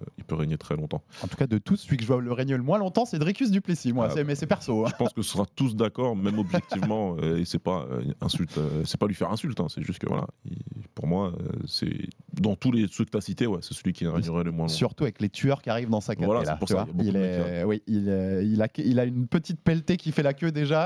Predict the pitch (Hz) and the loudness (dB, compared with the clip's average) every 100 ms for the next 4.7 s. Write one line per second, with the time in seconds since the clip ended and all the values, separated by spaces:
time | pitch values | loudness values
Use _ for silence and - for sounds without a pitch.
0 | - 127 139 131 123 120 110 113 - 131 | 0 -2 0 2 4 2 2 0 0 0
1 | 123 123 160 190 175 165 - 160 - 190 | 0 2 2 4 2 0 0 -4 0 0
2 | 190 - - - - - - - - 151 | 0 -4 -14 -14 -14 -14 -16 -10 0 4
3 | 160 165 196 175 165 - - 220 214 - | 4 4 4 2 2 -2 2 4 4 2
4 | 220 208 175 151 127 101 | 0 2 2 2 2 0